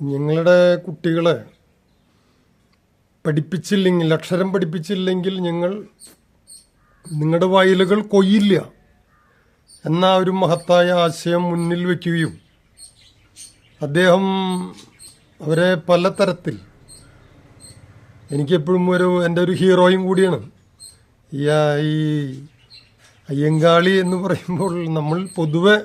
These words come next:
പറയുന്ന പോലെയല്ല. ഞാൻ ആദ്യം അല്ല, ആ ഒരു മഹാനായ മനുഷ്യൻ ഒരുപാട് കാര്യങ്ങൾ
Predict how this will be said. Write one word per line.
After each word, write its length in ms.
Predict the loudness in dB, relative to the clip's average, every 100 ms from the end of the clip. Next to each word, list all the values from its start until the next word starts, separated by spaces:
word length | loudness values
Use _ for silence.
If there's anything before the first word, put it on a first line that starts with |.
| -8 -6
പറയുന്ന 300 | -2 -2 -4
പോലെയല്ല. 420 | -4 -4 -4 -6 -10 _ _ _ _ _ -20 _ _ -16 -10
ഞാൻ 180 | -6
ആദ്യം 300 | -4 -4 -6 -6 -10 _ -20 _ _ _ _ _ -20 _ -20 -2
അല്ല, 100 | 2
ആ 140 | 2
ഒരു 160 | 2 0
മഹാനായ 520 | 0 2 2 0 -2
മനുഷ്യൻ 400 | -2 -4 -6 -8 -10 _ -20 _ _ _ _ _ _ -20 _ _ _ _ -20 _ _ -18
ഒരുപാട് 380 | -8 0 2 2
കാര്യങ്ങൾ 440 | 4 2 2 -2